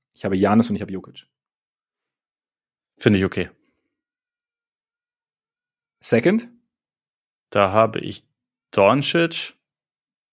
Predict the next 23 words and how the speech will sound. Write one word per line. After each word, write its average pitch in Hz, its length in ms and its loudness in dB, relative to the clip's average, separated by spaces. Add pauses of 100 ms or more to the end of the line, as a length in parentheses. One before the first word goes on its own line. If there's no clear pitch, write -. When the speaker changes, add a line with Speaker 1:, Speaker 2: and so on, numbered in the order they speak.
(280)
Speaker 2:
Curry, 135 540 2 (760)
der 135 140 2
übrigens 160 320 0
halt, 135 160 2
wie 131 60 0
gesagt, 117 320 2
seit 110 160 -2
zweitausendneunzehn 110 1000 0
nicht 101 240 -2
mehr 101 100 0
fünfundsechzig 101 540 -2
Spiele 98 280 -4
geknackt 104 420 -6
hat. 135 180 2
Speaker 1:
<clears throat> - 280 -18
Mhm. 127 500 2 (280)
Speaker 2:
Ähm, 101 560 -2 (1200)
genau, 85 180 -14
Curry, 104 280 -2
Doncic, 104 440 -4
Booker, 139 640 2
äh, 104 260 2
Butler, 143 760 0